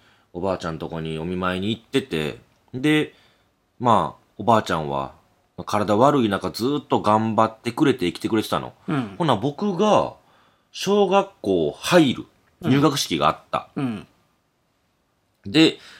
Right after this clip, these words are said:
Speaker 1: えっと、服を着ている、入学式終わってからすぐに母親と車乗って病院行ったのよ。
Speaker 2: うんうん。
Speaker 1: で、病院行っておばあちゃんに、「どう？」言って、
Speaker 2: うんうんうん。
Speaker 1: あの、学生服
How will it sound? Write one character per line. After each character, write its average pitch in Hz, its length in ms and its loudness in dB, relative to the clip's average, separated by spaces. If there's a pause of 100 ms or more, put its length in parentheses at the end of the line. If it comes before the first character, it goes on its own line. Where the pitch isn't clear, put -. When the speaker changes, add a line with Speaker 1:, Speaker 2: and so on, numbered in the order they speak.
(100)
Speaker 1:
え 101 180 4
っ 92 40 0
と、 95 180 -2
服 165 300 2
を 90 100 4
着 - 100 -14
て 87 120 -2
い 76 140 0
る、 69 200 -4
入 117 160 0
学 135 180 2
式 - 200 -2
終 117 120 4
わ 143 80 4
っ - 80 -10
て 120 80 -2
か 107 140 2
ら 98 60 0
す - 180 -4
ぐ 120 160 -2
に 73 180 -8
母 - 280 -2
親 92 160 0
と - 340 2 (420)
車 98 360 0
乗 95 120 -2
っ - 60 -8 (160)
て 165 200 2
病 107 280 4
院 110 60 0
行 139 100 -4
っ - 40 -20
た 92 140 0
の 65 100 -8
よ。 58 200 -16
Speaker 2:
う 185 60 -2
ん 151 40 0
う - 20 2 (140)
ん。 92 40 -4
Speaker 1:
で、 98 60 0
病 107 160 2
院 110 140 -2
行 - 20 -12
っ - 40 -20
て - 100 -6
お 90 80 0
ば 104 180 4
あ 95 40 -2
ち 92 100 -4
ゃ 82 60 -2
ん 85 160 -6
に、 127 260 -4 (340)
「ど 76 380 0
う？」 65 40 -10
言 57 80 -14
っ - 20 -20
て、 - 300 -20
Speaker 2:
う 202 60 -2
ん - 20 0
う - 20 2
ん 180 40 0
う - 20 -2
ん。 117 320 -4
Speaker 1:
あ - 40 -10
の、 104 60 -8
学 - 220 -6
生 87 180 -4
服 73 420 -10